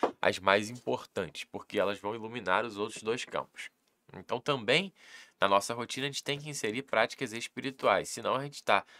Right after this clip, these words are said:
fadado a ter uma visão muito presa à terra, né? Preso ao imediatismo, ao materialismo. Isso, invariavelmente, vai nos levar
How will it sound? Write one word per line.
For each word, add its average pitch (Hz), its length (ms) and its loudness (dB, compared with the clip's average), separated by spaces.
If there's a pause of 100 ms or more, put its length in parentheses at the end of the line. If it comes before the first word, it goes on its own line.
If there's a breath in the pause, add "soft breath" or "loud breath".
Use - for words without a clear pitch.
(120)
fadado 123 560 8
a 127 40 0
ter 127 120 -6
uma 123 140 4
visão 107 560 0
muito 123 680 -8 (140)
presa 123 420 -2 (140)
à 107 100 4
terra, 98 540 2
né? 98 300 -2
Preso 110 320 -4
ao 110 100 0
imediatismo, 107 840 -6
ao 90 80 -8
materialismo. 95 880 -2
Isso, 101 180 -8
invariavelmente, 107 840 0
vai 98 220 2
nos 104 160 -10
levar 95 420 -4